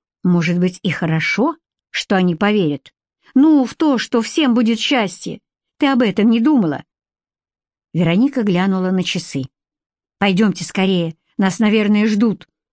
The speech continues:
«Подождут», буркнула Ольшанская и бросила бычок в урну. «Скорей бы это закончить»,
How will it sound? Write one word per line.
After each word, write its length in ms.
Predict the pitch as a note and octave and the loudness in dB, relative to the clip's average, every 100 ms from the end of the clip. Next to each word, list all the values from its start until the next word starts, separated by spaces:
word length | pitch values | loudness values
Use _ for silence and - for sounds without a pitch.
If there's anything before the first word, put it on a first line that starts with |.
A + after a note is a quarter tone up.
| _ _ _ _ - | _ _ _ _ -4
«Подождут», 800 | G#3 A3+ A3+ A3 B3 G#3+ - _ _ _ _ - | 0 2 2 2 2 0 -4 _ _ _ _ -6
буркнула 560 | F#3 G3+ G3 G3+ F#3+ F#3+ | 0 0 0 0 0 0
Ольшанская 720 | G3 - F#3 E3+ - E3 F3 - _ _ _ _ | -2 -2 -2 -2 -6 -8 -8 -12 _ _ _ _
и 100 | G3+ | 0
бросила 420 | G#3+ D4+ D4 B3+ | 2 2 0 -2
бычок 440 | A3 G3 - A#3+ G3+ | 0 -2 -2 -4 -2
в 100 | F#3+ | -2
урну. 340 | F3 D#3 D3+ - _ _ _ _ _ _ _ _ _ - | 0 -2 -4 -8 _ _ _ _ _ _ _ _ _ -20
«Скорей 600 | - - A3 F#3+ E3+ D#3 | -16 -4 0 0 0 -2
бы 340 | D#3 D3+ D#3 | 0 0 0
это 200 | D#3 E3 | -4 -6
закончить», 920 | D3 C#3+ F3+ F#3 D#3 D3+ - - - | -6 -4 -4 -2 -2 -2 -8 -12 -20